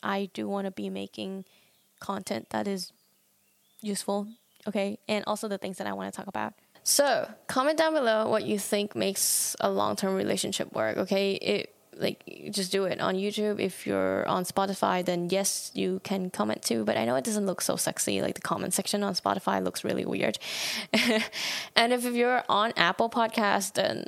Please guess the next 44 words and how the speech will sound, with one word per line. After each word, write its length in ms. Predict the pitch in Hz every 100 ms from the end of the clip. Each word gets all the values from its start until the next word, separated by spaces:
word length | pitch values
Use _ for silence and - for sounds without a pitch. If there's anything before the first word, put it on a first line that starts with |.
| - -
then 160 | 208
I'm 100 | 185
sorry, 360 | 185 - 104 -
because 360 | 190 185 175
that's 220 | - - -
not 140 | -
available. 440 | - 50 50 50 190
<laughs> 680 | 240 269 254 269 - - - - 359 427 370 294 311 359 262 -
Okay. 340 | 240 233 - 214 214 233 226 214 214 - - 202 -
<laughs> 800 | 370 415 392 370 339 302 254 -
I 280 | 240 254 247
started 560 | - - 240 302 302
pondering 400 | - 220 214 220
upon 300 | 208 208 196
this 180 | 190 185
question 760 | - 180 190 - 196 185 180 - -
when 240 | - 202
I 80 | 190
was 160 | 190 190
very 240 | 196 185
young, 560 | 175 180 143 107 202 196 - _ _ - 208
because 220 | 196 196
I 80 | 185
have 140 | 175
nothing 300 | 180 175 185
better 220 | 170 175
to 120 | 180
do 280 | 170 170 165
when 140 | 165 170
I 60 |
was 140 | 170 170
young, 260 | 165 -
okay? 920 | 185 220 226 220 - 320 415 403 349 320
<laughs> 60 |
When 140 | 262 254
I 100 | 247
learned 300 | 269 302 294
that 180 | 262 226
my 160 | 220
friend's 380 | 214 214 196 190
parents, 500 | - 190 165 147 196
okay, 300 | 185 190 160
they, 340 | 175 190 - -
they, 180 | -